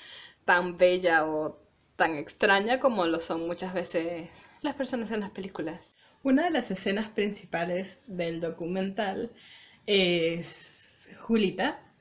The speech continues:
comiéndose un desayuno que son unas galletas con un colacao, con un café, y me parece que maneja el tiempo perfecto en el que el espectador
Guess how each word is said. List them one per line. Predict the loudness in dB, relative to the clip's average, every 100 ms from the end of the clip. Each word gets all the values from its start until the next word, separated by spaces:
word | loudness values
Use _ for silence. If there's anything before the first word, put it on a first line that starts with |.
| _ -4
comiéndose | -2 0 0 0 -2 0 2 4 2 -2
un | 0 2
desayuno | 0 0 0 0 0 -2 -2
que | -4
son | -4 -4 -4
unas | -6 -8 -8 -8 -10 -10 -12 -14 -20 -20 -20 -20 _
galletas | 0 2 4 2 2 2 0
con | -2 -2 0 -2
un | -2 -4
colacao, | -2 0 0 2 4 6 4 0 -2
con | -2 -2
un | -4 -4 -8 -10 -10
café, | -8 -8 0 0 2 -2 -8 _ -20 -20 -20 -20 _ 2
y | 6 6 4 -2 -8 _ _ _ _ _ _ -2
me | 0 4
parece | 4 4 2
que | 4
maneja | 4 4 2 0 2
el | 2 2
tiempo | 4 4 4 0 -2 -14 _ _
perfecto | 2 2 -2 0 2 2 -2 -4 -6 -14 -20 -20 _ 2
en | 4
el | 4 4
que | 2
el |
espectador | 2 0 0 0 0 2 2 0